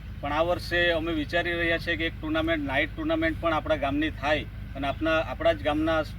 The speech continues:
ખેલાડીઓ નાઇટ ટુર્નામેન્ટ અહીં એક, અ, રમાય એવી અમારી ઈચ્છા છે. એમાં આપ સૌ સાથ સહકાર આપશો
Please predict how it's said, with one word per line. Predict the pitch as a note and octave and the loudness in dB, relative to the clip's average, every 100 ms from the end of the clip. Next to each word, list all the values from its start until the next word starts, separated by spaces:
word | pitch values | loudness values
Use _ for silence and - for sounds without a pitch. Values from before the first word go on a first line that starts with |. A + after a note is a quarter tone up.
| - C3 C3+ | -8 -8 -2
ખેલાડીઓ | C#3 D#3 D#3+ C3 | 2 2 2 0
નાઇટ | B2+ D#3 D#3+ | 0 0 0
ટુર્નામેન્ટ | D#3 E3 E3 E3 - | 0 2 2 0 -4
અહીં | - - D#3+ | -4 0 0
એક, | - - | -2 -6
અ, | C#3 C#3 | -4 -2
રમાય | C3+ E3 C#3+ - - - | 2 2 2 -2 -10 -8
એવી | C#3 D3+ | -4 0
અમારી | C#3+ D#3 D3+ | 2 2 2
ઈચ્છા | - E3+ E3 | 0 2 4
છે. | E3 | 2
એમાં | C#3 D3 D#3 - D#3 | 0 0 0 -2 -4
આપ | - - | -4 0
સૌ | F3+ F3 - - - - | 2 2 -4 -10 -10 -4
સાથ | D3+ D#3+ | 2 2
સહકાર | - E3+ E3+ E3 | 2 -2 2 4
આપશો | D3 - E3+ E3+ | 4 0 -4 -4